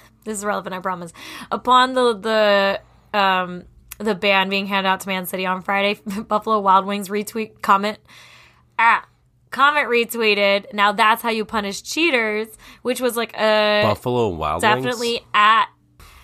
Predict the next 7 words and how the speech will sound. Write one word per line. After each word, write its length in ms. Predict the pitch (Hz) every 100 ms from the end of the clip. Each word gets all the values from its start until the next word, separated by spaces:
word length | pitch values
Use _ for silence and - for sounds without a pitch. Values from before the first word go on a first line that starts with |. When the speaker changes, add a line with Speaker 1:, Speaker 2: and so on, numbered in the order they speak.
| _ -
Speaker 1:
definitely 320 | 240 233 262
directed 640 | 220 214 202 202 - 202
at, 440 | - 185 180 175 - _ _ -
ma-, 300 | 202 202 -
like, 360 | 208 190 185 - _ _ -
Houston 360 | - 220 196 202
Astros, 960 | 185 190 208 - 262 262 262 262 254 -